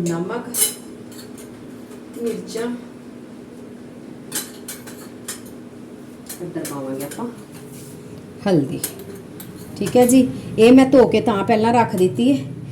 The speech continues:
ਥੋੜ੍ਹੀ ਦੇਰ ਨਾ ਆਪਾਂ ਇਹਨੂੰ ਧੋ ਕੇ ਰੱਖ ਦਾਂਗੇ, ਬਾਅਦ ਚੋਂ ਜਿਵੇਂ ਕਰਾਂਗੇ ਉਸੇ ਤਰ੍ਹਾਂ ਤੁਹਾਡੇ ਨਾਲ ਰੈਸਿਪੀ ਸ਼ੇਅਰ ਕਰਾਂਗੀ। ਤੇ ਇੱਧਰ ਮੈਂ ਪਹਿਲਾਂ ਭਾਂਡੇ ਸਾਫ਼ ਕਰ ਲਾਂ,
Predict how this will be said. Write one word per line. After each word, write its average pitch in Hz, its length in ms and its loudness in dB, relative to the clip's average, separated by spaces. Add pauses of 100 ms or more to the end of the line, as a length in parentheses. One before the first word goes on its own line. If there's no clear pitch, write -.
(260)
ਥੋੜ੍ਹੀ 226 200 2
ਦੇਰ 226 160 6
ਨਾ 294 120 8
ਆਪਾਂ 277 180 4
ਇਹਨੂੰ 254 140 4
ਧੋ 247 140 6
ਕੇ 185 140 2
ਰੱਖ - 220 4
ਦਾਂਗੇ, 156 300 -6 (480)
ਬਾਅਦ 202 320 -2
ਚੋਂ 269 120 6
ਜਿਵੇਂ 240 260 4
ਕਰਾਂਗੇ 294 460 2 (340)
ਉਸੇ 320 260 2
ਤਰ੍ਹਾਂ 311 220 4
ਤੁਹਾਡੇ 277 260 6
ਨਾਲ 220 140 0
ਰੈਸਿਪੀ 233 400 -4
ਸ਼ੇਅਰ 233 280 -2
ਕਰਾਂਗੀ। 190 340 -6
ਤੇ 180 120 -6
ਇੱਧਰ 185 240 -6
ਮੈਂ 175 120 -2
ਪਹਿਲਾਂ 185 220 -6
ਭਾਂਡੇ 185 380 -6
ਸਾਫ਼ - 220 -8
ਕਰ 185 200 -6
ਲਾਂ, 262 140 -2